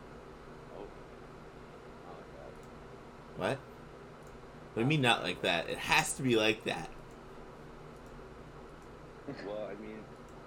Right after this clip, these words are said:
Speaker 1: if you want it to be, it can be.
Speaker 2: Okay.
Speaker 1: To you.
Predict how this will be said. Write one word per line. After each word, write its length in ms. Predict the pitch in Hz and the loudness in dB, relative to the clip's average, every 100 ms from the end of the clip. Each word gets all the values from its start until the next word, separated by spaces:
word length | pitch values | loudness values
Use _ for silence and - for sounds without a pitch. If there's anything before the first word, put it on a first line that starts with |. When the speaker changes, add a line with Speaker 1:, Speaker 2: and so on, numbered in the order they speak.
| - | -12
Speaker 1:
if 80 | 101 - | -12 -10
you 80 | 113 110 104 - - - - | -10 -8 -10 -12 -12 -12 -8
want 160 | 98 120 | -6 -6
it 120 | 131 - | -8 -10
to 100 | - | -10
be, 140 | 82 82 85 78 | -10 -10 -10 -10
it 60 | 76 78 | -10 -10
can 160 | 76 76 | -10 -10
be. 160 | 76 78 - - - - - | -10 -10 -10 -14 -14 -8 -4
Speaker 2:
Okay. 300 | 98 - - | -2 -2 -4
Speaker 1:
To 380 | - - 82 85 | -8 -10 -6 -4
you. 180 | 87 | -4